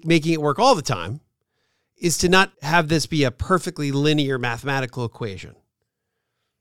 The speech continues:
It's a dynamic rule. It's a rule of thumb. It's a guideline.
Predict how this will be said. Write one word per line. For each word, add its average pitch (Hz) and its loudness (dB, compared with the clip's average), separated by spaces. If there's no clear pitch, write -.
It's 143 -6
a 156 -4
dynamic 143 0
rule. 139 0
It's 123 -2
a 117 -8
rule 127 -6
of 113 -8
thumb. 127 0
It's 117 -8
a 123 -8
guideline. 107 -6